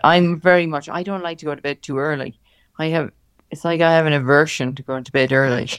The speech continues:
<laughs> I don't know why. Like, anything before ten is way too early.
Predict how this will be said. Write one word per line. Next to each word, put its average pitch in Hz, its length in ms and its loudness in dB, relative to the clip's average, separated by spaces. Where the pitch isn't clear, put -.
<laughs> - 300 -10
I 208 80 4
don't - 300 -4
know 175 60 0
why. 156 260 2
Like, 156 300 0
anything 208 440 4
before 156 220 2
ten 170 360 0
is 131 160 -10
way 151 180 -2
too 135 200 -8
early. 113 360 -8